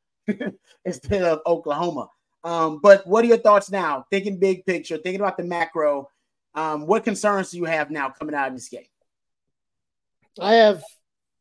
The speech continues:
Speaker 2: two and a half concerns, big
Speaker 1: All
Speaker 2: picture
Speaker 1: right.
Speaker 2: concerns. I think two of them are linked,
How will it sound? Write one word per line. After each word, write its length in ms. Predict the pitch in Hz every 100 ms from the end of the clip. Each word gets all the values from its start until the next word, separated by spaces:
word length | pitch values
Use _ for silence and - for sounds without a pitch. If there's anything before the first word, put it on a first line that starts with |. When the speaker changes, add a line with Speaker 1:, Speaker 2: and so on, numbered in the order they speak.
| _ _ _ _ _ _ _ _ _ _ _ _ _ -
Speaker 2:
two 180 | 247
and 80 | 233
a 40 | 196
half 220 | 202 -
concerns, 680 | 180 147 160 131 120 - - _ _ -
big 120 | 180
Speaker 1:
All 140 | 202
Speaker 2:
picture 140 | 156 147
Speaker 1:
right. 100 | 160
Speaker 2:
concerns. 480 | 151 - 135 127 - _ _ _ _ _ -
I 100 | 180
think 180 | 220
two 160 | 220 247
of 80 | 220
them 140 | 214
are 180 | 202 180
linked, 480 | 170 170 147 -